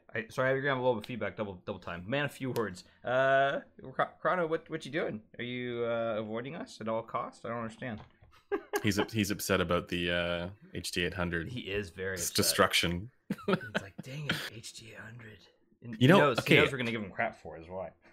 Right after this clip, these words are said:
Speaker 2: Well, s-, so I just, uh, sent the H D eight twenty back to the office, yeah,
Speaker 1: Mm-hmm.
Speaker 2: yesterday, 'cause they're having a little, uh, mini
Speaker 1: Oh,
Speaker 2: meetup
Speaker 1: that's
Speaker 2: there,
Speaker 1: right.
Speaker 2: I
Speaker 1: Yeah,
Speaker 2: think.
Speaker 1: yeah, yeah.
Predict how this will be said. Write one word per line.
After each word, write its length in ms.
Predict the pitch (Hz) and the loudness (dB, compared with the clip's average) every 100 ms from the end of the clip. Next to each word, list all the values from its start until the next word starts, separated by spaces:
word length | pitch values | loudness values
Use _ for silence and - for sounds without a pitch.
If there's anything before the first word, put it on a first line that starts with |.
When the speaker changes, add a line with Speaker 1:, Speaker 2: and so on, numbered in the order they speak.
| _ | _
Speaker 2:
Well, 320 | 123 135 - - | 8 8 6 -2
s-, 220 | - - - | -2 -2 2
so 180 | 127 123 | 6 6
I 180 | 120 131 | 6 6
just, 720 | 110 - 131 - - - - - | 2 -2 -2 -2 -6 -8 -10 -6
uh, 200 | 98 95 | -2 0
sent 340 | 87 - 107 76 | 0 0 -2 -2
the 160 | 92 | -2
H 220 | 85 92 - | -2 -4 -6
D 120 | 80 | -4
eight 120 | 90 | -6
twenty 260 | - 98 90 | -2 -2 0
back 200 | 87 90 | -2 -4
to 60 | - | -6
the 120 | 82 | -4
office, 440 | 80 - 85 - - - - | -4 -4 -8 -10 -14 -20 -2
yeah, 160 | 101 | 4
Speaker 1:
Mm-hmm. 360 | 90 90 92 95 | 4 4 0 0
Speaker 2:
yesterday, 480 | 95 95 90 87 85 - _ _ _ _ _ _ _ - - | 0 0 -2 -4 -4 -8 _ _ _ _ _ _ _ -14 -12
'cause 140 | - | -2
they're 140 | - 90 | 2 4
having 220 | 87 85 | 2 0
a 40 | |
little, 320 | 85 87 85 85 | -2 -2 -4 -4
uh, 160 | 85 | -4
mini 420 | 87 87 87 87 _ _ _ _ _ - - | -2 -2 -2 -6 _ _ _ _ _ -14 -4
Speaker 1:
Oh, 40 | |
Speaker 2:
meetup 140 | 92 87 | 0 2
Speaker 1:
that's 140 | 87 | 4
Speaker 2:
there, 100 | 87 87 | 4 4
Speaker 1:
right. 40 | |
Speaker 2:
I 80 | 143 | 4
Speaker 1:
Yeah, 20 | |
Speaker 2:
think. 100 | 151 | 4
Speaker 1:
yeah, 100 | |
yeah. 60 | 156 | 2